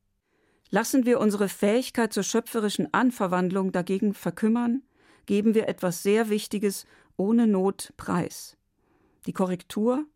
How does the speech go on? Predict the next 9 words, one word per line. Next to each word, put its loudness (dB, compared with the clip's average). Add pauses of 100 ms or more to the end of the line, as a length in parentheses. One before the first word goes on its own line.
(120)
unserer -2
eingeübten -2
Wahrnehmungskonventionen, 0 (300)
unserer 0
gehegten -2
Vorurteile, -2 (540)
unserer 0
algorithmisch -2
unterstützten -6